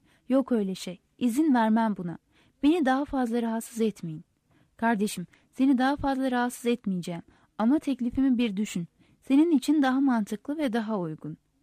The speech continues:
Alkiviadis sesini biraz yükselterek ve kardeşinin gözlerinin içine bakarak, "E Nikola," dedi. "Hanı satacağım. Hem de bir Rum'a ya da bir Türk'e satacağım. Size değil. Sizden sevgi istedim, merhamet değil.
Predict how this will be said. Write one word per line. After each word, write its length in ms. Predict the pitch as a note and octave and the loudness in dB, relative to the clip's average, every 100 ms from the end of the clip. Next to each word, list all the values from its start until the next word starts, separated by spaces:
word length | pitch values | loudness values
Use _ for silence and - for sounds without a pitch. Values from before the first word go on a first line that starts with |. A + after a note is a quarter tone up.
| _ _ _ | _ _ _
Alkiviadis 680 | G#3+ A3 G#3+ A#3 A3 G#3 A3+ | -4 -4 -2 -2 -2 -2 -6
sesini 420 | - A3 G3+ A3 G#3+ | -6 -8 -4 -2 -2
biraz 320 | G#3 F#3+ F3 | -4 -6 -8
yükselterek 680 | F3 - F3+ - E3+ A3+ B3+ _ _ | -10 -10 -10 -8 -8 -6 -8 _ _
ve 80 | G#3 | -6
kardeşinin 580 | G#3 G3+ G3 G3+ A3+ A3+ | -4 -4 -4 -4 -2 0
gözlerinin 520 | G3+ G3 F#3+ G3+ G#3 | 0 -2 -2 -2 -2
içine 340 | G3+ - G#3+ G3 | -6 -6 -4 -4
bakarak, 400 | F#3+ F#3 F#3+ - _ _ _ _ | -8 -8 -10 -12 _ _ _ _
"E 180 | A#3+ C4+ | 4 6
Nikola," 460 | A#3+ - A3+ G#3 G3+ | 6 2 0 0 0
dedi. 320 | G3 E3+ G3 - _ _ | -2 -4 -8 -12 _ _
"Hanı 220 | C#4+ F4+ | 0 2
satacağım. 600 | - C4 C#4 B3 A#3 F3+ - _ | 0 0 2 4 2 0 -6 _
Hem 260 | C4+ C#4 C4 | 2 4 4
de 140 | C#4+ | 2
bir 200 | D4 A#3+ | 2 2
Rum'a 260 | B3+ C#4 E4 | 4 4 4
ya 180 | D4 | 2
da 100 | B3+ | 2
bir 140 | A#3+ B3+ | 2 0
Türk'e 320 | - A3+ B3 | -2 -4 -4
satacağım. 560 | - G3+ G3 F3+ F3 F3 | -4 -6 -6 -6 -6 -4
Size 420 | B3 B3+ D4+ A#3 | 0 0 0 0
değil. 240 | A3+ E3+ - _ _ _ _ | 0 -2 -6 _ _ _ _
Sizden 400 | - D4+ C4 F#4 | -2 2 2 0
sevgi 400 | - D4 B3 C4+ | 0 -2 2 2
istedim, 460 | A#3+ - F3+ F3 G3 | 2 -2 -8 -6 -4
merhamet 600 | G#3+ A3 A#3+ B3 A3+ - | -2 0 2 2 0 -4
değil. 200 | F#3+ | -6